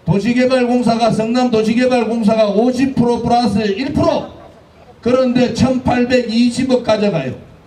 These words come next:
나머지 하천대유하고 천화동인이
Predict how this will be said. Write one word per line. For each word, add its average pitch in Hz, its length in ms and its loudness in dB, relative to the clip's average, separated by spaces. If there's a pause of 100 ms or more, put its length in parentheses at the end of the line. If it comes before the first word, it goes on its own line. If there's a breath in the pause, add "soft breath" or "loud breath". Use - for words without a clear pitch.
(1400)
나머지 254 460 0
하천대유하고 254 1040 2
천화동인이 254 920 0